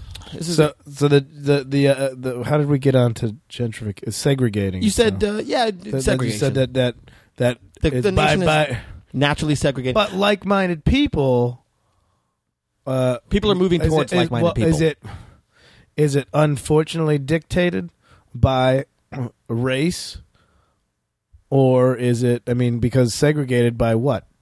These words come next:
Speaker 2: Taste? I mean, uh, uh, you know, political opinions?
Speaker 1: It's, it's, it's race
Speaker 2: What?
Speaker 1: is what's happening.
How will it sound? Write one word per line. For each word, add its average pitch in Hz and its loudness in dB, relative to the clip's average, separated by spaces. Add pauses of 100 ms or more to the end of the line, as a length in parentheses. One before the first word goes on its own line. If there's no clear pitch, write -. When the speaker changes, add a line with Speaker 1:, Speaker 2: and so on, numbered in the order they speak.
(100)
Speaker 2:
Taste? - -4 (240)
I 120 -6
mean, 110 0
uh, 107 -4 (200)
uh, 110 -2 (240)
you 107 2
know, 104 0 (760)
political 135 -2
opinions? 156 0
Speaker 1:
It's, - -2 (100)
it's, - -2
it's - -6 (180)
race 117 0
Speaker 2:
What? 123 2 (380)
Speaker 1:
is 110 0
what's 101 0
happening. 101 -2